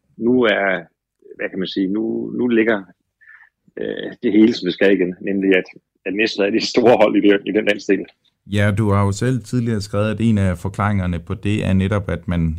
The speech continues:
Speaker 2: i Næstved kunne finde ud af at takke nej til Kurt Andersen, da han kom forbi med de her mange millioner, efter han havde været i A G F og skulle finde en ny klub og investere dem i. Øh,
Speaker 1: Ja,
Speaker 2: men, men,
Speaker 1: men
Speaker 2: men
Speaker 1: jeg
Speaker 2: så
Speaker 1: vil
Speaker 2: kom
Speaker 1: lige
Speaker 2: der jo
Speaker 1: sige,
Speaker 2: ja.
Speaker 1: jeg kan, jeg vil lige sige noget her bare, fordi, altså,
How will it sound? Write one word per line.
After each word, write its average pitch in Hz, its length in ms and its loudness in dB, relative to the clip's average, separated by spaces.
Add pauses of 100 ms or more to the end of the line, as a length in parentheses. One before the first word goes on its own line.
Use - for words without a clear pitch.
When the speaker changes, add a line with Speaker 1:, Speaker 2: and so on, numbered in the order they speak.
Speaker 2:
i 104 60 -6
Næstved 101 400 2
kunne 92 260 -4
finde 90 240 0
ud 107 100 2
af 92 140 2
at 80 540 -4
takke 87 200 -2
nej 139 160 4
til 92 320 -2
Kurt 90 180 -4
Andersen, 90 420 -4
da 82 80 -4
han 80 100 -2
kom 85 180 -4
forbi 95 280 -6
med 87 140 -4
de 87 180 -4
her 87 80 -2
mange 82 260 -2
millioner, 85 480 -4
efter 85 300 -6
han 82 120 -2
havde 78 120 -4
været 80 160 -4
i 82 80 -2
A 80 80 -2
G 85 260 -6
F - 100 -18
og - 80 -10
skulle - 260 -10
finde 90 140 -4
en 85 140 0
ny 92 100 0
klub - 300 -8
og 87 80 -4
investere 85 480 -6
dem 95 80 -4
i. 92 160 -6 (720)
Øh, 113 100 0
Speaker 1:
Ja, 101 420 6
Speaker 2:
men, 110 380 4
men, - 0 -
Speaker 1:
men 107 220 4
Speaker 2:
men 117 100 4
Speaker 1:
jeg 147 120 6
Speaker 2:
så 160 60 8
Speaker 1:
vil 143 60 4
Speaker 2:
kom 147 100 8
Speaker 1:
lige 160 80 10
Speaker 2:
der 185 120 8
jo 214 60 4
Speaker 1:
sige, 175 120 8 (140)
Speaker 2:
ja. - 60 2
Speaker 1:
jeg 147 80 4
kan, 160 100 2
jeg - 180 -4
vil 160 100 6
lige 180 100 4
sige 180 80 8
noget 156 140 6
her 156 160 4
bare, 131 100 -2
fordi, 131 200 2 (720)
altså, 113 160 0